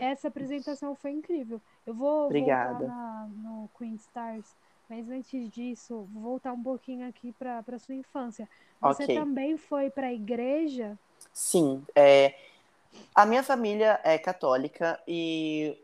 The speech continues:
Speaker 2: minha madrinha, minhas primas, assim, quando eu era criança, eles sempre me, me inseriram na igreja e, e eu cresci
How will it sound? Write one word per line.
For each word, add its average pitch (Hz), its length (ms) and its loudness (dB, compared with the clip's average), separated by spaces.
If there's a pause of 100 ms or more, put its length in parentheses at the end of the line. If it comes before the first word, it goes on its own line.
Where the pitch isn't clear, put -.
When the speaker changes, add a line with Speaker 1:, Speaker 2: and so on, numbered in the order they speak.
(220)
Speaker 2:
minha 156 240 0
madrinha, 165 1040 2
minhas 147 440 -4
primas, 156 560 0
assim, 147 300 -2
quando 147 240 -2
eu 147 60 6
era 147 180 6
criança, 170 560 2 (320)
eles 180 200 6
sempre 208 320 4
me, 196 240 4
me 185 160 2
inseriram 175 540 6
na 160 160 6
igreja 147 540 6
e, 143 480 6
e 143 80 -4
eu 151 80 2
cresci 190 600 2